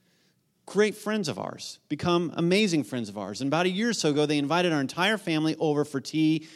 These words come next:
and whatever else. And so we, and they wanted our, our whole family, our kids and everything, from Grant all the way down to Kate. So we're sitting in their, in their living room, and, and we're just having tea and just having a conversation. And all of a sudden, they ask us this question, "Why is it that your kids follow your faith?"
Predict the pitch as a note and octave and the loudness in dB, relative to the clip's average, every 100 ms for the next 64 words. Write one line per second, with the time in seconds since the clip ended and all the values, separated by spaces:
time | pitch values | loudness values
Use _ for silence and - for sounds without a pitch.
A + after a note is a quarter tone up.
0 | - - C#3+ C#3 C#3 C3+ _ _ _ _ | -8 0 4 4 2 -2 _ _ _ _
1 | _ C3+ C#3+ C3 G#2+ - - - _ _ | _ 0 2 2 0 -2 -10 -14 _ _
2 | _ _ _ _ _ - D3 - E3+ E3+ | _ _ _ _ _ -4 -2 2 2 2
3 | C#3+ D#3+ D#3 D#3 F3 F#3 D#3 C#3+ - A#2+ | 0 -2 0 2 4 6 6 6 2 -10
4 | - C#3+ C#3 C3+ G3 F3 C3 A#2 B2 - | -2 2 2 2 2 2 -2 -2 -4 0
5 | F3+ E3 D#3 A#2 G#2 F#2 G2 A2+ A2 D#3+ | 0 2 -4 -4 -10 -14 -12 -8 0 4
6 | F3+ F#3 - - _ _ C#3+ D#3+ D#3+ D#3 | 4 2 -6 -20 _ _ -2 2 2 2
7 | D3 D3 G#2+ - - _ - D#3+ D3 G3+ | -2 -4 -6 -8 -16 _ -8 -6 -2 0
8 | F3+ F#3 F3 D#3 E3+ E3 E3 D#3 D3 B2 | 2 4 4 4 4 4 4 4 2 2
9 | B2 B2 - - _ D3 D#3 E3+ F#3 E3+ | 0 -2 -6 -20 _ 2 4 2 0 -2
10 | E3+ - E3 E3 D#3+ D3 C#3+ D#3+ D3+ D#3 | -4 -2 2 4 4 2 -4 -4 -4 -4
11 | D3 C#3+ F3 E3 D#3 C3 F3+ A3+ - E3+ | -4 -2 -2 0 0 0 0 0 4 4
12 | D3+ D3+ - D3 C3+ C#3+ - D#3 D#3+ C#3+ | 4 0 -6 -2 0 0 0 -4 -4 -6
13 | - E3+ - - F2 _ _ _ _ _ | -4 -4 -4 -12 -18 _ _ _ _ _
14 | D#3 G3+ C#4 G#3 G3+ F3 D3 C#3 D#3 C#3 | -6 -4 -4 -6 -4 -4 -4 -6 -6 -6
15 | - C3 B2+ B2 A2 - A2 E2 | -6 -6 -4 -4 -6 -6 -8 -8